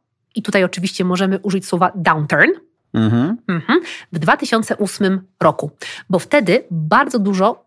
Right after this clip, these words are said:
Speaker 1: się mówiło o facilitate change albo facilitate layoffs, czyli zwolnienia grupowe.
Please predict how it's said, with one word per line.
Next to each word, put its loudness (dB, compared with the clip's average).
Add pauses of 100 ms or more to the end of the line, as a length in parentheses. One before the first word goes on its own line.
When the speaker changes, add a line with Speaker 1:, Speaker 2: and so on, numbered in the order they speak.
Speaker 1:
się -4
mówiło 0
o 0
facilitate -4 (200)
change 0 (420)
albo 2
facilitate -2 (100)
layoffs, 0 (160)
czyli -2
zwolnienia 0
grupowe. -4